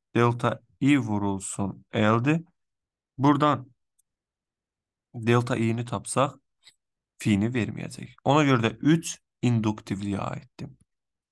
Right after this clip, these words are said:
Və skalyar cəmiyyətdir hər ikisi. A-ya bir, B-yə dörd, C-yə isə iki, üç. A variantı. Açıq tipli tapşırıqlara çatdıq. Əlli üç.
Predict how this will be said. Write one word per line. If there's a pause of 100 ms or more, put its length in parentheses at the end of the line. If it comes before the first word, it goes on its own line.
(500)
Və
skalyar
cəmiyyətdir
hər
ikisi. (1400)
A-ya (280)
bir, (260)
B-yə (320)
dörd, (1800)
C-yə
isə
iki,
üç. (440)
A
variantı. (2750)
Açıq
tipli
tapşırıqlara
çatdıq.
Əlli
üç.